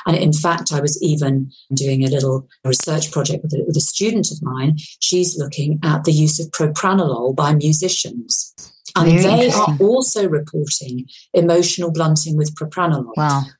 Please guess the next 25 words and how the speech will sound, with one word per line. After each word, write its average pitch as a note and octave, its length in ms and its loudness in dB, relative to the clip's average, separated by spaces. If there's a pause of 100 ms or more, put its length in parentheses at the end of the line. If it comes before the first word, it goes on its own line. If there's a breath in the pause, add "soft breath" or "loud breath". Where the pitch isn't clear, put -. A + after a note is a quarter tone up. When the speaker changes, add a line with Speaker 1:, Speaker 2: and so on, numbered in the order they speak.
(140)
Speaker 1:
which D3+ 520 2
some G#3+ 300 -2
of G#3 140 -2
them G3 120 2
find F3 320 0
helpful D#3+ 600 -2
because D#3+ 420 -2
they D3 160 -2
want F3 360 0 (120)
to D3+ 300 -6
blunt D3+ 260 -2
their D3 140 0
emotions C#3+ 520 0
when C#3 180 0
they're C#3+ 180 -2
playing. D3+ 600 0 (380)
They're - 100 0
using C#3 440 0
propranolol C3+ 680 0 (200)
in D3 120 4
order C#3+ 240 0
to - 120 -6
help D3+ 240 -2
them C#3 140 -2
play. D3 420 0